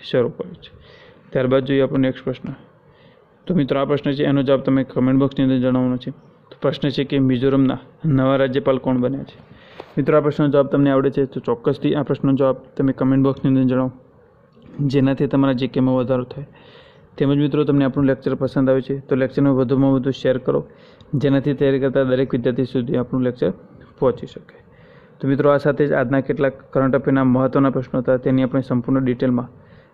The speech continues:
પરીક્ષાલક્ષી ચર્ચા કરી છે, જેનાથી આવનારી કોઈ પણ પરીક્ષાની અંદર કરંટ અફેરનો કોઈ પ્રશ્ન પૂછાય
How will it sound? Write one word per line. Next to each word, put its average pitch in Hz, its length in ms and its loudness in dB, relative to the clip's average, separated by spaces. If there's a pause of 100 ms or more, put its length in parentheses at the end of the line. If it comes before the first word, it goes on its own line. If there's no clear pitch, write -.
(120)
પરીક્ષાલક્ષી 135 560 0
ચર્ચા 127 300 0
કરી 127 160 -4
છે, 131 200 -6 (360)
જેનાથી 135 520 0 (440)
આવનારી 135 300 0
કોઈ 139 160 0
પણ 135 160 0
પરીક્ષાની 135 360 0
અંદર 131 160 0
કરંટ 131 340 0
અફેરનો 131 260 0
કોઈ 127 140 -2
પ્રશ્ન 131 280 -6
પૂછાય 131 300 -2